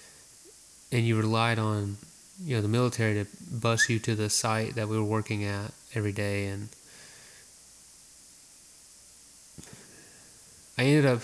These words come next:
moving out of the barracks that we were li-, living in, and I ended up moving in a hotel. So, you know, I had more freedom, and I was just thinking, "This is the dumbest thing in the world to be this close from my home. My wife's about to be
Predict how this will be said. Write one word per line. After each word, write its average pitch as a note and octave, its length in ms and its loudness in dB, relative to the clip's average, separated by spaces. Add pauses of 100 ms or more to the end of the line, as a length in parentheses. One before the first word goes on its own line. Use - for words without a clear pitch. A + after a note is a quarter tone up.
moving C3+ 580 6
out A#2+ 140 6
of A2+ 40 0
the A2+ 60 4
barracks A#2+ 480 2
that A#2+ 100 0
we A#2+ 100 4
were A2 80 4
li-, A#2 240 2 (480)
living B2 300 4
in, G#2 360 2
and G#2+ 100 0
I G#2 160 4
ended A#2 280 2
up A2+ 80 2 (300)
moving A#2+ 240 4
in G#2+ 60 0
a G#2+ 100 -4
hotel. A2 640 4 (100)
So, A#2 280 -2 (280)
you A#2 120 2
know, A2+ 60 6
I A2 40 4
had A#2+ 140 4
more A2 140 4
freedom, C3+ 420 6
and G#2+ 100 2
I - 40 4
was A#2 80 2
just A#2+ 220 -4 (340)
thinking, G#2+ 440 4 (560)
"This C3+ 100 6
is B2+ 60 6
the A#2+ 80 8
dumbest B2+ 400 2
thing C#3+ 100 4
in C3 60 6
the A#2 80 6
world A2+ 440 4 (800)
to - 120 2
be A2+ 560 6
this C3 300 4
close C3+ 280 6
from A#2 180 2
my G#2 180 4
home. A#2+ 460 6
My G#2 100 0
wife's A2+ 280 2
about A2 180 -2
to A2 60 -4
be G#2 320 0